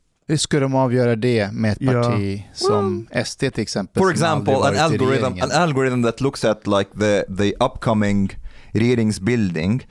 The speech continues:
Speaker 3: they would say, see that maybe Socialdemokraterna have, like, a tougher time to, let's say,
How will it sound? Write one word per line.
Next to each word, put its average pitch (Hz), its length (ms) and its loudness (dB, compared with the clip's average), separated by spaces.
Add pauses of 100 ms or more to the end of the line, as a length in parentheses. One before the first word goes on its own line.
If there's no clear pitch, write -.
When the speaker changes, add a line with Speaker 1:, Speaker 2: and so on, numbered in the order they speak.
(420)
Speaker 3:
they 113 120 2
would 110 220 2
say, 110 300 0 (180)
see 113 320 0
that 95 200 -2
maybe 104 280 2
Socialdemokraterna 95 1080 -2 (200)
have, 95 340 2 (120)
like, 87 180 -2
a - 20 0
tougher 110 380 -2
time 92 540 0
to, 92 600 0 (540)
let's 101 220 -2
say, 92 460 0